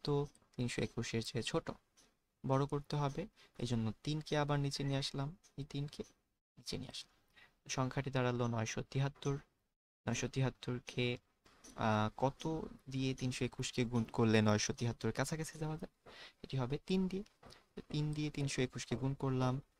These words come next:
হবে নয়শো তেষট্টি। নয়শো তিহাত্তর থেকে নয়শো তেষট্টি বিয়োগ করলাম, ভাগশেষ হলো দশ। তার মানে ভাগফল একশো তেইশ, ভাগশেষ দশ।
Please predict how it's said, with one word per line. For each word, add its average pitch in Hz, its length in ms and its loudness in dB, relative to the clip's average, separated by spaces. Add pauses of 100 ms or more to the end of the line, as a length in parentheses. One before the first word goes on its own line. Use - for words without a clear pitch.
(300)
হবে 113 260 4 (180)
নয়শো 107 340 4
তেষট্টি। - 400 -4 (580)
নয়শো 113 220 0 (240)
তিহাত্তর 135 380 2 (100)
থেকে 147 260 -4
নয়শো 135 280 -2
তেষট্টি 139 420 -4
বিয়োগ 135 160 -2 (100)
করলাম, 127 280 0 (500)
ভাগশেষ 120 400 -2
হলো 156 200 -4
দশ। 147 140 -6 (760)
তার 165 160 -2
মানে 135 180 4 (440)
ভাগফল 123 600 2 (140)
একশো - 240 -2 (180)
তেইশ, 180 300 -2 (680)
ভাগশেষ 113 400 -2 (140)
দশ। 143 160 -4